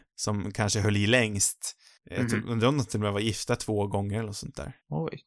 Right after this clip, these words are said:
Speaker 1: Men Paul Simon
Speaker 2: Ja.
Speaker 1: från Simon and Garfunkel var alltså gift, eller skulle alltså bli gift med Carrie Fisher.
Speaker 2: Mhm.
Speaker 1: Men ja,
Speaker 2: Oj.
Speaker 1: de flesta som jobbade med Carrie Fisher runt de här åren verkar blivit hopplöst och förkrossat kära i henne.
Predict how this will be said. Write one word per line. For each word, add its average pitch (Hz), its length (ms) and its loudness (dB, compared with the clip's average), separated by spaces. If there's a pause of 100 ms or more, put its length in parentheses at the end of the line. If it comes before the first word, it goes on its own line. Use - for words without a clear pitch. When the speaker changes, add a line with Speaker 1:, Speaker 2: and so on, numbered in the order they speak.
Speaker 1:
Men 120 120 4
Paul 135 200 8
Simon 135 300 8
Speaker 2:
Ja. 110 60 6
Speaker 1:
från 110 300 2
Simon 104 320 2
and 107 80 -2
Garfunkel 104 520 2
var 78 300 -2
alltså - 320 -6
gift, - 560 -8
eller 104 340 2 (160)
skulle 117 480 4
alltså 101 260 0
bli 101 160 -6
gift - 240 -10
med 98 100 -6
Carrie 92 180 -2
Fisher. - 340 -2 (400)
Speaker 2:
Mhm. 127 440 -2 (180)
Speaker 1:
Men 101 260 -2
ja, 101 280 0
Speaker 2:
Oj. - 220 -14 (500)
Speaker 1:
de 147 140 6
flesta 127 600 10
som 117 160 4
jobbade 104 280 6
med 101 140 0
Carrie 101 140 -2
Fisher 98 280 -2
runt 98 220 -4
de 98 80 -4
här 98 140 0
åren 95 280 -2
verkar 85 220 -4
blivit 85 260 -6
hopplöst - 720 -6
och - 180 -6 (260)
förkrossat - 580 0 (240)
kära 82 320 -2
i 67 100 -6
henne. 110 320 -8